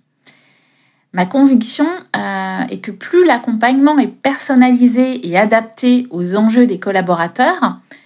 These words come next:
plus, euh, il va être efficace pour les rendre acteurs dans des démarches centrées clients complètes. D'autre part, la culture client passe par une phase incontournable de démonstration,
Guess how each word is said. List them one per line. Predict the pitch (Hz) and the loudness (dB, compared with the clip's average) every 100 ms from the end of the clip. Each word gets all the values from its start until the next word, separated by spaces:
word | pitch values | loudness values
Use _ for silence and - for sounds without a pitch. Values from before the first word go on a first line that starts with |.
| _ _ - | _ _ -6
plus, | - 349 381 381 | 2 4 4 0
euh, | - 185 | -8 -6
il | 185 | -2
va | 190 | 0
être | 202 - | -2 -2
efficace | 247 226 220 262 339 - | -6 -6 -2 0 -2 -6
pour | 190 | -6
les | 180 | -2
rendre | 220 262 240 | 0 0 0
acteurs | 208 - 240 302 349 185 - _ _ - | -4 -2 0 0 0 -4 -6 _ _ -8
dans | 190 190 | -4 -2
des | 196 | 0
démarches | 208 226 269 - | 2 2 0 -4
centrées | 208 - 220 | -10 -12 -14
clients | - 196 240 | -12 -4 -2
complètes. | 277 185 180 - - - _ _ _ _ _ _ _ _ _ _ _ _ - | -2 -4 -8 -12 -16 -20 _ _ _ _ _ _ _ _ _ _ _ _ -14
D'autre | 180 240 - 220 | -2 -2 0 0
part, | 269 302 359 277 196 | 0 0 0 -4 -6
la | 185 | -8
culture | 185 269 294 285 | -6 -6 -4 -6
client | - 202 208 269 - _ - - - | -6 -10 -6 -6 -8 _ -16 -8 -2
passe | 269 285 | -2 -2
par | - 196 | -8 -6
une | 190 | -6
phase | 185 277 294 247 - | -4 0 0 -2 -2
incontournable | 240 262 277 254 - 202 185 226 226 | 0 2 2 2 0 -4 -2 -2 -2
de | 180 | -4
démonstration, | 190 202 247 247 214 202 - 196 233 | -2 -2 -2 -2 -6 -6 -8 -10 -12